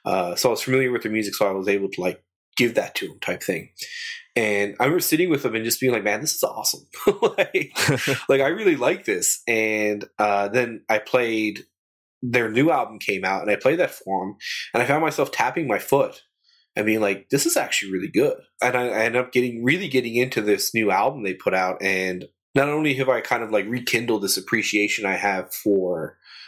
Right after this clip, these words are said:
Speaker 1: Metallica, but also, like, metal in general. And, and not only was it, like, you know, rediscovering stuff that I liked as a kid,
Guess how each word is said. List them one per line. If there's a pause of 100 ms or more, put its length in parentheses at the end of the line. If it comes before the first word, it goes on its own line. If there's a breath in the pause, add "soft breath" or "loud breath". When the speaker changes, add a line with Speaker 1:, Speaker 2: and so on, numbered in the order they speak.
(120)
Speaker 1:
Metallica,
but
also,
like,
metal
in
general.
And,
and
not
only
was
it,
like, (120)
you
know,
rediscovering (220)
stuff
that
I (480)
liked
as
a
kid,